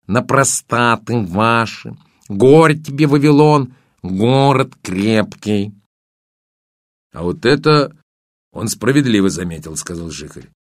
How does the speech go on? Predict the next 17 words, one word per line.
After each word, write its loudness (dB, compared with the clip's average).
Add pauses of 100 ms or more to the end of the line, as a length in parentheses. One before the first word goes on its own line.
(260)
"Я 0
тоже 2
ничего -2
хорошего 2
для 2
Вавилона 2
не 0
предвижу". -8 (1200)
"Иногда 0
угадывает", 0 (120)
пожал -2
плечами -4
Яков. -12 (520)
"Да -2
и 0
то 0
сказать, -6